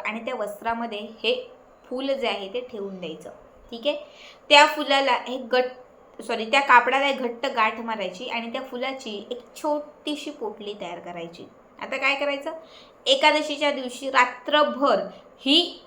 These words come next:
फुलाची जी पोटली आहे ती आपल्या उशीखाली ठेवायची. रात्री जेव्हा तुम्ही झोपाल तर झोपताना तुम्हाला ही उशीखाली ठेवायची आहे आणि जेव्हा तुम्ही सकाळी उठाल, स्वच्छ स्नान, वस्त्र परिधान कराल, त्यानंतर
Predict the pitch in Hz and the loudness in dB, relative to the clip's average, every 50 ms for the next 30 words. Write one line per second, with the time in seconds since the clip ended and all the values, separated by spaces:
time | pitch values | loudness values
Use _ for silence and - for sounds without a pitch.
0 | - - - 277 247 254 254 262 - - 277 233 254 269 262 - 262 262 - - | -20 -10 -6 0 4 6 6 6 4 0 -4 -6 -6 -8 -8 -8 -8 -10 -10 -8
1 | 262 269 269 247 220 202 196 196 - - - - 277 277 - - 277 277 262 240 | -2 -2 0 0 0 -2 -4 -6 -8 -16 0 2 4 4 4 2 2 0 0 0
2 | 233 - 247 240 240 240 214 220 220 214 202 190 180 175 - - - - - - | -2 -6 -8 -10 -10 -8 -8 -10 -10 -8 -8 -6 -6 -8 -10 -12 -16 -18 -20 -20
3 | - - - _ - - 202 202 202 - 233 233 233 233 233 233 233 233 233 226 | -20 -20 -20 _ -8 -4 -2 -2 -2 -4 -8 -6 -4 -2 0 0 -2 -4 -8 -10
4 | 226 233 220 240 254 254 - 226 - - - - - - - - - - 220 220 | -10 -8 -4 -4 -4 -2 -2 -4 -4 -4 -10 -16 -20 -20 -20 -20 -6 -4 -4 -4
5 | 220 220 226 226 226 220 - 247 247 240 240 233 233 240 254 247 233 226 226 226 | -2 -4 -6 -8 -8 -6 -2 0 0 0 2 -2 -4 -4 -4 -6 -6 -4 -4 -4
6 | 220 226 247 247 - - 233 - 330 330 320 285 247 240 240 - 220 202 202 196 | -4 -6 -8 -10 -10 -12 -10 -10 -10 -8 -8 -6 -6 -6 -8 -8 -8 -8 -6 -8
7 | 196 - 208 196 190 196 208 - 202 214 208 208 214 214 208 214 220 208 214 - | -8 -8 -8 -8 -6 -6 -6 -6 -8 -8 -8 -6 -8 -8 -8 -8 -10 -12 -12 -14
8 | - - - - 220 220 - 330 349 349 330 269 226 202 - - 196 190 196 196 | -16 -14 -4 -4 -4 -2 0 0 0 0 0 -4 -6 -10 -12 -12 -10 -10 -10 -10
9 | 196 - - - - - - - - 226 226 226 226 - 233 220 220 - 247 247 | -12 -16 -20 -20 -20 -20 -18 -6 -4 -4 -4 -4 -6 -8 -10 -10 -10 -6 0 2
10 | 254 269 269 262 247 214 - - - 226 220 226 - 254 269 269 254 233 220 214 | 2 2 2 0 -2 -8 -14 -8 -6 -6 -6 -6 -8 -8 -6 -4 -2 -2 -4 -4
11 | 214 202 214 208 - 202 196 190 196 190 - - - - - - - 240 240 240 | -8 -10 -10 -10 -10 -8 -6 -6 -6 -8 -10 -16 -20 -20 -16 -2 2 4 4 4
12 | 220 214 208 208 208 - 247 269 | 4 0 -4 -6 -4 -4 -4 -4